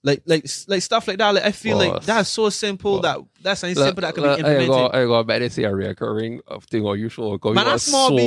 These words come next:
Speaker 1: be-,
Speaker 2: much
Speaker 1: because,
Speaker 2: things
Speaker 1: like, for
Speaker 2: to
Speaker 1: me, right, I was
Speaker 2: discuss,
Speaker 1: like,
Speaker 2: right?
Speaker 1: it's, you know, you know what was sad for me? I was like, "Wait, all this information was out there all this time, and I never hear a peep about this in school?"
Speaker 2: Boss.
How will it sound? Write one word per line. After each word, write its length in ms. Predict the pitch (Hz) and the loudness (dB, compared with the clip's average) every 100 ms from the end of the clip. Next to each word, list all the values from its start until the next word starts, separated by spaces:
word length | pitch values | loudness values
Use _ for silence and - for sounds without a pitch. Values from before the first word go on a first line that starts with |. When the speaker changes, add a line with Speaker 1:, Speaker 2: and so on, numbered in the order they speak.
| 117 | 2
Speaker 1:
be-, 0 | |
Speaker 2:
much 220 | 117 - | 0 -4
Speaker 1:
because, 220 | 196 220 254 | -4 0 0
Speaker 2:
things 60 | 240 | -2
Speaker 1:
like, 120 | 220 | -2
for 120 | 233 | -2
Speaker 2:
to 60 | 226 | -2
Speaker 1:
me, 140 | 240 | 0
right, 140 | 226 | 0
I 60 | 240 | 2
was 180 | 254 196 | 0 0
Speaker 2:
discuss, 160 | 185 | -2
Speaker 1:
like, 0 | |
Speaker 2:
right? 200 | 110 113 - - | -2 -8 -10 -6
Speaker 1:
it's, 180 | 208 - | -4 -4
you 80 | 226 | -8
know, 80 | 240 | -4
you 140 | 185 | -2
know 100 | 240 | 2
what 160 | 247 170 | 4 4
was 140 | 135 | 2
sad 200 | - 175 180 | 0 0 0
for 80 | |
me? 260 | 135 160 196 _ _ _ _ _ _ _ | -2 -2 -4 _ _ _ _ _ _ _
I 60 | - | -4
was 200 | 247 175 | -2 0
like, 180 | 165 123 | 0 0
"Wait, 200 | 127 - _ - | 0 0 _ -2
all 200 | 202 208 | 0 2
this 160 | 208 - | -2 -4
information 580 | 147 131 139 165 160 170 | -4 -2 -2 0 0 -2
was 120 | 131 - | -4 -4
out 140 | 120 | -2
there 100 | 139 | -2
all 260 | - 156 135 | 0 2 2
this 140 | 139 | 2
time, 340 | - 147 135 139 _ _ - | 0 -2 -2 -4 _ _ -14
and 120 | 135 143 | -4 0
I 40 | |
never 220 | 165 165 | 2 2
hear 220 | 165 170 120 | 4 2 0
a 80 | 120 _ - | -6 _ -10
peep 220 | - 180 | -8 -4
about 160 | 135 | -4
this 120 | 143 147 | -2 -4
in 100 | 123 | -6
school?" 240 | - 185 | -6 -6
Speaker 2:
Boss. 480 | - - - _ | -8 -12 -18 _